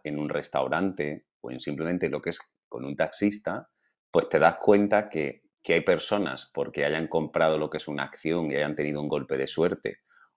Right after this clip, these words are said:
o, o se hayan hecho lo que es un mini curso en finanza, ya se piensan que van a ser los nuevos Warren Buffett. Entonces, oye, ¿por qué no, eh, cogemos el balón,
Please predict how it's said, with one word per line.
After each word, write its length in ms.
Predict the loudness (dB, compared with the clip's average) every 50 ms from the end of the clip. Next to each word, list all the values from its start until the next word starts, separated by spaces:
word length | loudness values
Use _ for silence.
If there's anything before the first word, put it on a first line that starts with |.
| _
o, 140 | 2 2 2 2 2 -2
o 80 | -4 -2
se 160 | 2 4 6
hayan 260 | 6 6 4 4 2
hecho 220 | 0 0 0 0 0
lo 160 | 0 0 2
que 80 | 0
es 120 | 0 0 0
un 200 | 0 2 4 4
mini 280 | 4 4 4 2 2
curso 580 | 2 4 4 4 4 2 0 -2 -2 -2 -4 _ _ -8
en 380 | -8 -6 -6 -4 -4 -4 -4
finanza, 640 | -4 -2 0 2 2 0 0 0 -2 -2 -2 -6 -12 _ _ _ _ _ _
ya 300 | 0 8 10 12 12 12
se 160 | 10 8 8
piensan 440 | 8 8 8 8 6 4 2 0 2
que 120 | 4 4
van 180 | 4 4 2 0
a 60 | 0
ser 180 | 0 2 2 4
los 240 | 4 4 2 2 0
nuevos 380 | 0 2 4 4 4 4 4 4
Warren 460 | 4 4 4 2 2 -2 -2 -2 -4
Buffett. 340 | -4 -4 -4 -4 -6 -6 -8 _ _ _ _ _ _ _ _ _ _ _ _ _ _ _ _ _ _
Entonces, 500 | -14 -10 -6 -6 -6 0 0 0 0 0 -4 _
oye, 360 | -4 -2 -2 -2 -2 -6 _ _ _ _ _ _ _ -20 -20 _ _ _ _ 4
¿por 300 | 6 6 6 4 2 2
qué 200 | 6 6 8 8
no, 520 | 6 6 4 4 2 0 -4 -8 -14 _ _ _ _ _ _ _ _ _ _ _
eh, 360 | -4 -2 -2 -2 -2 -4 -8 -6 -2
cogemos 420 | 0 2 2 2 0 0 0 0
el 140 | 0 2 2
balón, 560 | 2 2 2 2 0 0 -2 -6 -8 -12 _